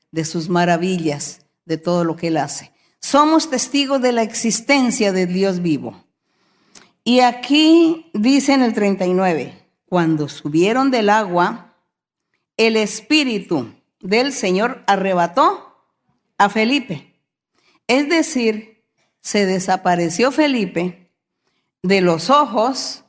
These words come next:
del eunuco. Cuando el eunuco miró para algún lado, ya no estaba Felipe. Ya había desaparecido. Ya el Señor, el Espíritu Santo, lo había arrebatado a otro lugar.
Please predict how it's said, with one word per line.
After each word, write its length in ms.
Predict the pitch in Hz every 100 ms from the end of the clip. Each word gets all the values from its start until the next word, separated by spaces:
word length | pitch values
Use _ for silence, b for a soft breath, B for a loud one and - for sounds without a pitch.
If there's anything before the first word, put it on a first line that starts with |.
| -
del 240 | 185 185
eunuco. 720 | 180 180 208 302 - - 90 _ _ _ _ _ _ _ _ _
Cuando 320 | 214 214 202
el 200 | 202 190
eunuco 520 | 196 190 202 254 262 285 269 - 196 180 -
miró 460 | - 196 202 208 233
para 200 | 262 226
algún 280 | 196 208 226
lado, 160 | 233 233
ya 200 | 214 202
no 120 | 202
estaba 440 | - 196 190 196
Felipe. 640 | 185 160 156 156 - - _ _ _ _ _ _ _
Ya 320 | 143 165 190
había 320 | 202 208 202 202
desaparecido. 960 | 196 202 202 202 196 185 202 196 160 139 _ _ _ _ _
Ya 340 | 170 202 226 240
el 100 | 247
Señor, 460 | 247 214 226 247
el 120 | 240 220
Espíritu 600 | - - 240 240 240 202
Santo, 400 | 220 226 220 233
lo 160 | 214
había 400 | 196 202 214 226 -
arrebatado 840 | 185 185 180 175 202 208 208 208 _ _
a 100 | 170
otro 380 | 180 190 185 170
lugar. 500 | 160 147 147 135